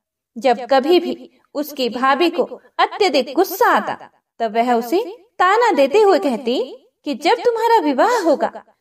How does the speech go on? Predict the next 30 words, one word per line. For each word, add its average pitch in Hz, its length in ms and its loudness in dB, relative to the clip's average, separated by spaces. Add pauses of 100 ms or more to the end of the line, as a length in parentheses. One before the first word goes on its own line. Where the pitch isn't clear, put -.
(160)
तो 226 120 -4
मैं 269 380 -2 (300)
तुलसी 339 360 0
ही 392 540 0
बरातियों 233 440 2
को 466 120 2
खाने 339 400 0
को 285 120 0
दूंगी 208 360 -4 (480)
और 214 100 -2
तुम्हारे 254 460 0
दहेज 254 440 2
में 269 160 0
भी 466 280 2 (280)
तुलसी 277 320 -2
ही 359 180 4
दूंगी।" 240 480 -4 (480)
कुछ 453 240 -4
समय 320 520 2
बीत 233 240 -2
जाने 202 260 -2
पर 233 400 0 (300)
ननंद 330 380 0
का 254 120 2
विवाह 226 320 0 (380)
पक्का 277 300 -2
हुआ। 254 260 -6 (720)
विवाह 269 420 0
के 330 220 0
दिन 214 320 -8